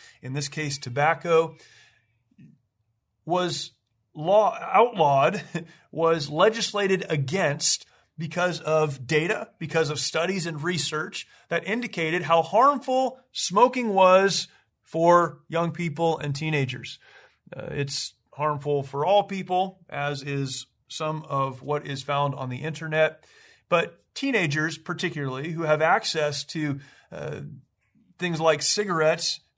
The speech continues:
don't necessarily have the ability to navigate whether or not this is good for them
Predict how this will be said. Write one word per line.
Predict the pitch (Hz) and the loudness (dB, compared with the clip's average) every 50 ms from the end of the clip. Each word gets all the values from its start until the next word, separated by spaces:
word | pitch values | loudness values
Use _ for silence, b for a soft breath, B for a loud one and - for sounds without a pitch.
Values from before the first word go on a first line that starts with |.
| _ _ _ | _ _ _
don't | - 202 202 202 190 | 2 2 2 2 2
necessarily | 185 196 190 196 185 - - 208 196 220 220 196 | -2 -2 -2 -2 -4 -4 -2 -2 0 0 0 2
have | 175 180 175 175 | 4 4 2 2
the | 170 170 | 2 0
ability | 165 143 143 180 180 180 175 160 151 151 156 151 | -2 -2 -2 -2 -2 -2 0 -2 -2 -2 -2 -4
to | 143 - 165 160 | -6 -6 -6 -4
navigate | 147 143 151 160 180 190 175 165 143 147 143 151 151 | -2 0 2 2 2 2 2 0 -2 -2 -2 -2 -2
whether | 151 143 160 170 165 180 | 0 0 0 0 2 0
or | 175 | 0
not | 165 165 165 170 165 | 2 4 2 2 2
this | 165 156 - | -2 -8 -6
is | 185 156 | -6 -6
good | 139 151 147 143 | -4 -4 -4 -4
for | 143 143 | -4 -6
them | 139 131 131 131 147 | -6 -6 -4 -4 -4